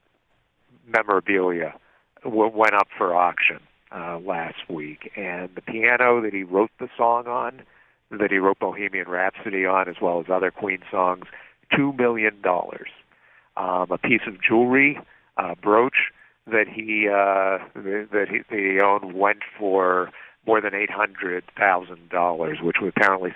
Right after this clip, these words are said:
set a record for the most, the, the most amount of money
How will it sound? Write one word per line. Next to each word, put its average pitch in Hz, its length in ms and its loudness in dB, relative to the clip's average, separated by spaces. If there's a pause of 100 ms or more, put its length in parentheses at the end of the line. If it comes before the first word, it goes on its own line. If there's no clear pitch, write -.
set 104 120 6
a - 20 0
record 85 560 -2 (340)
for 120 120 2
the 92 240 -4
most, 98 240 2 (320)
the, 110 100 4 (480)
the 127 60 -4
most 113 320 2
amount 101 280 -4
of 95 60 -8
money 92 540 -6